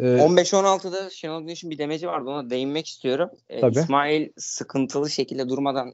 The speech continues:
Speaker 2: offside bozuyordu. Bir, bir maçtan sonra, e, bir basın toplantısında işte İsmail bunları çalışıyor mu gibi bir şey sorulmuştu. Hoca da bu yaştaki oyuncuya ben altyapıda verilecek eğitim ben bu saatten sonra veremem demişti.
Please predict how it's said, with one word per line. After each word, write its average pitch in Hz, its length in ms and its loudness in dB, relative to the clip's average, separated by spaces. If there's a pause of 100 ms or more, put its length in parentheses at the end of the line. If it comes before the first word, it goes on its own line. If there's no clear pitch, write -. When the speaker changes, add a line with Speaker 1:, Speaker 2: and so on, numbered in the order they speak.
Speaker 2:
offside 131 440 2
bozuyordu. 113 540 0 (600)
Bir, 117 300 0
bir 143 100 4
maçtan 139 460 4
sonra, 151 540 -4 (240)
e, 110 360 -4
bir 117 140 -4
basın 127 240 -4
toplantısında 135 440 -8
işte 123 240 -6
İsmail 127 440 4
bunları 131 260 2
çalışıyor 123 460 -2
mu 127 120 -4
gibi 120 340 -4 (100)
bir - 280 -8
şey 143 220 4
sorulmuştu. 113 760 0 (320)
Hoca 123 240 2
da 131 260 2
bu 131 60 4
yaştaki 135 420 2
oyuncuya 127 380 0
ben 131 280 2
altyapıda 127 420 -2
verilecek 123 280 -6
eğitim 117 460 -6
ben 117 160 0
bu 110 40 -8
saatten 117 300 -4
sonra 117 220 -4
veremem 110 440 -2
demişti. 98 420 -12